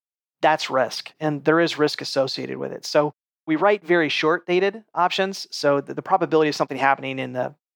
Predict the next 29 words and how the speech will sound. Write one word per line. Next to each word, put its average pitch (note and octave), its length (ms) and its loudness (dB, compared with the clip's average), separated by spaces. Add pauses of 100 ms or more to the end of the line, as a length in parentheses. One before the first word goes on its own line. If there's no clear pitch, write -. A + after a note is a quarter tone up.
(160)
five C3 360 2
or B2 140 -6
seven C3+ 340 0
trading C3+ 340 -4
days B2+ 260 -4
that A#2+ 100 -16
we C3 80 -14
have C3 120 0
the B2+ 80 -2
option B2 260 -2
out B2+ 140 -4
there B2 140 -4
is, - 120 -8
is F3 200 -10
lower. F3 640 4
But E3 260 0 (380)
again, D3+ 480 0
if F#3+ 160 0
it - 60 2
happens, D4 600 -2 (100)
it E3+ 120 0
would G3 160 2
have G#3 60 0
happened F3+ 320 0
if D3+ 80 -10
we'd C#3+ 160 -6
owned D#3 220 -2
the C#3+ 60 -8
business C#3 420 -6